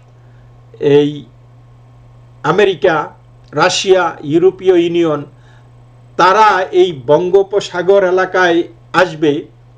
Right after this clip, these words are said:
অস্ত্র নিয়ে, খাদ্য নিয়ে, সব কিছু। This is a backyard of India। ভারতের ব্যাকইয়ার্ডে এইরকম আট দশটা শক্তি এসে খেলা করবে, এটা কি ভারত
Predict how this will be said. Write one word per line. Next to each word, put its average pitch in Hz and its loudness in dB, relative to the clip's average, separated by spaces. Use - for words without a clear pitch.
অস্ত্র 160 -2
নিয়ে, 156 0
খাদ্য 151 -4
নিয়ে, 156 0
সব 151 -10
কিছু। 147 -4
This 190 2
is 220 -2
a 208 2
backyard 180 -2
of 175 -8
India। 170 -8
ভারতের 214 2
ব্যাকইয়ার্ডে 165 0
এইরকম 160 -2
আট 156 -4
দশটা 165 -4
শক্তি - -8
এসে 156 0
খেলা 170 -4
করবে, 151 0
এটা 139 0
কি 147 -4
ভারত 135 -2